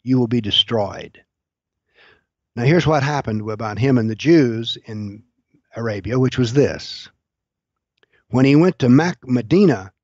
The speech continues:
the town was half Jewish. The Jews look at Muhammad, who claimed to be the prophet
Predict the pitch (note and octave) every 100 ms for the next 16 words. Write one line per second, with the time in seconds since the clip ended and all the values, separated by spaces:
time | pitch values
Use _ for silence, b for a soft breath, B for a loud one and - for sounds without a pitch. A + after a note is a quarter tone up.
0 | _ _ G#2+ - D3 D#3+ C#3+ A2+ - D3
1 | C#3+ - G#2 A2 D3 D#2+ - - - -
2 | _ _ _ _ _ _ _ _ _ _
3 | _ _ A#2 G#2+ F#3+ B3+ G#3+ E3 C3+ B2+
4 | A#2+ A#2+ A#2+ C3 B2 - E3+ G3+ D#3+ C#3
5 | A2+ - - D#3+ D3 A#2